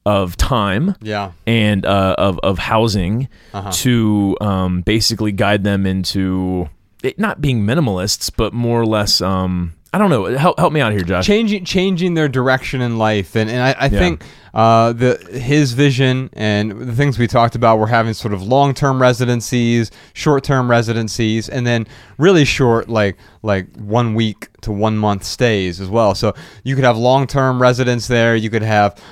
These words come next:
Speaker 2: on-site yoga.
Speaker 1: And we never
Speaker 2: You
Speaker 1: had, like, a really, like, strict plan around this. It
Speaker 2: No.
Speaker 1: was, we were just kind of briefly talking about it. To me, it sounded cool, though, to be like, "Hey, uh, you are, you're someone who, you know, has not been given, uh,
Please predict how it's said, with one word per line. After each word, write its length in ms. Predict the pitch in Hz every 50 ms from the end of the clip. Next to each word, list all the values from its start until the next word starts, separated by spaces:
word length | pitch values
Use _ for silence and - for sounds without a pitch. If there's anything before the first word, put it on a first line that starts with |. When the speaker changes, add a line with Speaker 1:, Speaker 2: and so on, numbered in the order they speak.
| - -
Speaker 2:
on-site 680 | - - 127 131 135 127 - - 143 131 127 123 113
yoga. 640 | - 120 120 117 117 120 123 110 123 120 117 117 117 117
Speaker 1:
And 100 | - 208
we 80 | 254 262
never 200 | 262 233 190 190
Speaker 2:
You 40 |
Speaker 1:
had, 80 | 170 160
like, 140 | 156 143 120
a 60 | 123
really, 480 | 123 120 123 147 151 143 135 127 117 117
like, 240 | 120 107 95 87 -
strict 800 | - - - - - - 135 120 110 - - - - - - - - - - - - - - -
plan 460 | - - - 123 123 127 127 117 117
around 380 | 107 92 90 85 92 98 98 90
this. 280 | 82 71 67 - - 107
It 120 | - -
Speaker 2:
No. 320 | 190 208 214 196 185 156
Speaker 1:
was, 60 | 139 185
we 60 | 202
were 120 | 202 202
just 160 | 165 156 -
kind 140 | - 170 135
of 80 | 120 95
briefly 360 | 98 117 123 120 - 113 98
talking 400 | - - 98 98 104 - 95 90
about 180 | 82 85 78 76
it. 80 | -
To 80 | - 147
me, 120 | 196 233
it 100 | 196 -
sounded 240 | - 143 123 110 101
cool, 200 | - 110 110 107
though, 280 | 104 101 95 92 90 - - - - - - -
to 100 | - 123 117
be 80 | 127
like, 160 | 120 117 113 117
"Hey, 440 | 175 208 208 196 151 113 98 82 - - - - - _
uh, 180 | - 117 113 107
you 380 | 104 110 127 156 175 190 190 170
are, 280 | 135 147 147 147 147 143
you're 200 | 127 127 180 180
someone 420 | - - 160 160 156 156 151 143
who, 360 | 117 135 127 120 117 107 98 - - - _ _
you 120 | - 113 123
know, 160 | 127 123 113
has 180 | 117 123 110 104
not 240 | 123 143 147 -
been 160 | - 135 120 110
given, 460 | 98 120 113 107 110 104 113 117 113 - _ _ _ _
uh, 360 | - - 101 98 95 98 90